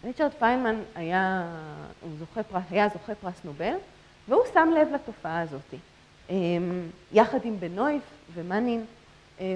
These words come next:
פחות או יותר בתחילת, אה, אה, פחות או יותר באותו זמן. ומה שהוא אמר זה ככה, אמ, יש לנו מערכת קוונטית שמספר החלקיקים בה הוא, הוא N, חמש מאות או יותר, אמ, זה אומר שיהיה לנו נורא נורא קשה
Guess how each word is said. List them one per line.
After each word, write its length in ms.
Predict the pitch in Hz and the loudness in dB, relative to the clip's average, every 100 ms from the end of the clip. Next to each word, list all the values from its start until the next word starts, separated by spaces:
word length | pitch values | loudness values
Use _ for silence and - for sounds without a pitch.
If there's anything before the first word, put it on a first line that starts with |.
| 185 | -4
פחות 260 | 247 466 | 0 2
או 40 | 480 | 2
יותר 200 | - 330 240 | 0 -4 -8
בתחילת, 480 | - 208 233 - | -8 -4 -4 -4
אה, 40 | 185 165 151 147 - - 185 | -12 -12 -12 -14 -20 -20 -18
אה, 40 | - | -10
פחות 120 | 208 | 0
או 60 | 339 | 0
יותר 140 | 320 | 2
באותו 280 | 208 185 180 | -4 -4 -6
זמן. 240 | 156 135 196 - - - - 254 | -8 -14 -18 -20 -20 -20 -12 -4
ומה 80 | 453 | -2
שהוא 160 | 466 381 | 0 4
אמר 220 | 359 370 | 4 4
זה 60 | 277 | 0
ככה, 320 | 214 170 - - - | -2 -2 -4 -18 -8
אמ, 380 | 190 185 185 185 160 - - - - - - - | -4 -2 -2 -6 -12 -20 -20 -20 -20 -20 -20 -14
יש 160 | 240 415 | -2 0
לנו 140 | 311 | 0
מערכת 420 | 196 180 277 359 - - | 0 -2 -4 -8 -12 -12
קוונטית 380 | 196 254 311 294 - | -2 -2 -4 -12 -10
שמספר 1000 | 185 147 - - - - 180 - - 233 | -8 -8 -10 -20 -20 -14 -12 -8 4 4
החלקיקים 680 | 269 254 220 185 - 294 | 4 -2 -10 -10 -2 0
בה 60 | 233 | 2
הוא, 200 | 180 170 156 156 | 0 -2 -10 -12
הוא 240 | - 151 139 - | -12 -12 -12 -6
N, 180 | - 359 277 330 - - - - - - | 0 2 2 -4 -14 -20 -20 -20 -20 -10
חמש 280 | 165 269 262 | -4 -4 -4
מאות 180 | 175 160 | -8 -10
או 60 | - | -16
יותר, 320 | 135 - 311 320 - - - - - 208 | -14 -6 -4 -4 -12 -20 -20 -20 -12 -6
אמ, 380 | 220 220 214 214 - 202 | -4 -4 -8 -12 -14 -2
זה 120 | 220 | 0
אומר 160 | 277 453 440 | 2 0 0
שיהיה 460 | 392 - 226 254 | -6 -6 -2 2
לנו 200 | 349 349 | 2 2
נורא 320 | 247 180 170 | 0 -2 -2
נורא 220 | 226 254 208 | 0 0 -2
קשה 360 | 208 - 143 | -8 -12 -12